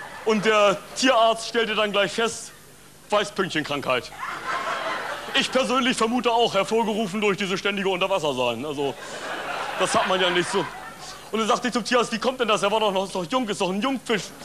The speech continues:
Normalerweise kennt man das ja, wenn Jungfische älter werden, dass sie denn.“ Aber der Tierarzt sagte dann ganz unmissverständlich,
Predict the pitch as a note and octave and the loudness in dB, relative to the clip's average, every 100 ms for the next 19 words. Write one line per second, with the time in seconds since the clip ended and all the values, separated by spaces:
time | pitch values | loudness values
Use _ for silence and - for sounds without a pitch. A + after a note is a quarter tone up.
0 | - - - A3 B3 B3 A3+ G#3+ B3+ B3+ | -16 -16 -2 2 4 6 4 2 2 2
1 | A3+ A3 A3+ G3 G#3 F#3 - C4 B3 A3 | 2 2 2 2 2 0 0 0 2 2
2 | C4 C#4+ A3 E3 D#3 D#3 D3+ G3 A3 E3+ | 4 4 4 2 2 0 0 0 0 2
3 | G3 G3 E3+ - - - - - - - | 2 4 2 -2 -14 -18 -20 -20 -18 -16
4 | - - G3+ - A#3+ G3+ G#3+ G#3+ A3 A3 | -12 -4 -2 0 0 2 2 2 -2 -2
5 | G3+ G3 G3 F#3+ A3 G#3+ G3 F#3+ - G3 | -4 -4 -6 -8 -8 -6 -4 -4 -2 -4
6 | G#3+ G#3+ G3+ - | -2 0 0 -4